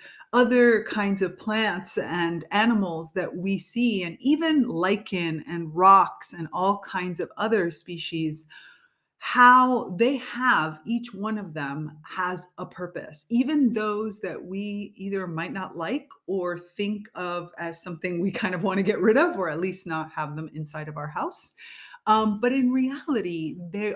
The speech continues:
all are important aspects. Every single one of these organisms also has what, what you could think of as an archetype. So from a Damanhurian perspective, we say that there are a hundred and sixty-three archetypes that human beings generally fall into,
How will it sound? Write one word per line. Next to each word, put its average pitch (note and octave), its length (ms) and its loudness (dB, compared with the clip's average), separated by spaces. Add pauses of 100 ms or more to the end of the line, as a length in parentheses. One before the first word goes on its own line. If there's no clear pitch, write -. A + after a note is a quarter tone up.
(120)
all B3 480 0
are F#3 320 -2
important G3 880 -6 (160)
aspects. - 600 -10 (400)
Every C4 220 0
single A#3+ 360 -4
one F#3 400 -12
of D#3+ 140 -12
these D#3+ 260 -14
organisms F3 720 -8
also C#4 260 -4
has F#3 480 -6
what, F3+ 320 -2
what F3 280 -6
you F#3 100 -6
could G#3 160 -8
think A#3 100 -4
of G#3 100 -4
as F3+ 100 -8
an D#3+ 200 -8
archetype. D#3+ 560 -10
So - 180 -6
from F#3+ 160 -6
a F#3 40 -6
Damanhurian A3 560 0
perspective, F3+ 460 -10
we F3 100 -8
say E3+ 220 -8
that E3 180 -16
there D#3 320 -8
are D3+ 240 -4 (280)
a D3+ 60 -14
hundred A#3 300 4
and G#3 120 -2
sixty-three F3 680 -10
archetypes E3 580 -8
that D3+ 160 -10
human E3+ 320 -10
beings D#3 340 -10
generally D#3+ 480 -6
fall D3+ 380 -8
into, A#3+ 640 0